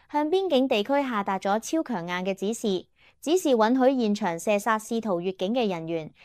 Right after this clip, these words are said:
通過同中共當局共享情報，追蹤海外脫北民等。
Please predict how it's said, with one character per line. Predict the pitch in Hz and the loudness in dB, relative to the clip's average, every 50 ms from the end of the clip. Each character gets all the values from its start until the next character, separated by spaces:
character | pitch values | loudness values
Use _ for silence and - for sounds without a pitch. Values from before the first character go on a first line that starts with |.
| - _ - | -20 _ -2
通 | 302 320 311 | -2 2 4
過 | 294 262 233 | 6 6 6
同 | - 226 180 180 | 4 2 0 0
中 | - 269 285 285 | 2 2 2 4
共 | 269 226 202 202 | 2 2 2 4
當 | 247 254 269 | 4 4 4
局 | 254 220 185 180 - | 4 2 2 0 0
共 | - 214 208 208 | -2 -2 -2 -2
享 | 202 190 214 240 | -2 -4 -4 -4
情 | 247 214 175 170 | -4 -6 -6 -2
報， | - 196 185 185 - - _ - - - _ - | 0 2 2 2 0 -4 _ -20 -20 -20 _ -2
追 | 311 311 | 0 0
蹤 | 302 330 320 294 | 2 0 0 0
海 | 247 202 208 | 0 0 0
外 | 240 247 220 | 2 2 0
脫 | 208 - 226 208 | 0 -2 0 2
北 | - 247 | 2 2
民 | 202 202 170 160 | 2 0 -4 -6
等。 | 160 165 160 170 196 | -6 -6 -6 -6 -8